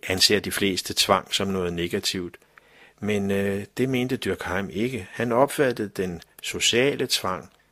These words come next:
som det, der sikrede samfundet mod at gå til grunde i et egoistisk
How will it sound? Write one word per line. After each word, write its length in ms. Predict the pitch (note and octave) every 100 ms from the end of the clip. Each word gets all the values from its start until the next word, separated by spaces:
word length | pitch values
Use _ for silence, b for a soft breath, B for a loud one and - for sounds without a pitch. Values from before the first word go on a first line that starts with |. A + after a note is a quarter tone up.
| b b _
som 200 | - F2+
det, 140 | G#2+
der 60 | A#2
sikrede 520 | - G2 - A#2 F#2
samfundet 680 | - D#2+ F2 - F#2+ D#2 F2+
mod 340 | F2 F2+ -
at 200 | - E2+ - B B B -
gå 120 | F2+
til 160 | - F2+
grunde 440 | - E2+ F2+ G2+ - b b b G2
i 140 | F2+
et 180 | E2+ - _ -
egoistisk 920 | F2 - E2 - - G#2+ - -